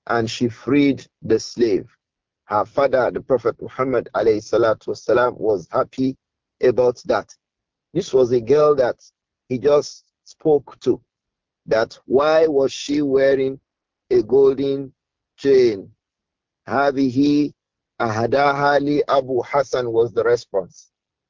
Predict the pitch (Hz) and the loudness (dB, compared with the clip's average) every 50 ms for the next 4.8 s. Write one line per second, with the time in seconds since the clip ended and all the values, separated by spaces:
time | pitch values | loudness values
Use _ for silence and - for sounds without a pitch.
0 | _ - 147 151 147 139 - - 147 143 143 147 135 127 120 - _ - 127 147 | _ -2 0 0 0 0 -4 -8 -4 0 2 2 2 2 0 -2 _ 0 0 0
1 | 143 135 135 139 131 113 113 104 104 - 113 113 113 110 113 - 135 151 156 151 | 2 2 0 0 0 0 -2 -2 -4 -4 -4 -2 -2 -2 0 0 2 2 2 2
2 | 135 117 120 143 143 135 123 98 - _ - 127 151 156 156 143 135 127 - _ | 0 -2 0 0 0 0 -2 -4 -8 _ -6 -2 -2 -2 -2 -2 -4 -4 -6 _
3 | _ _ _ _ _ _ _ _ - 110 117 110 98 107 143 156 151 151 156 156 | _ _ _ _ _ _ _ _ -4 -4 -4 -4 -2 0 0 2 2 2 0 0
4 | 147 147 135 117 117 110 - - - 110 110 113 117 117 - | 0 0 0 2 0 0 -2 -4 -4 -2 -2 -2 -4 -6 -10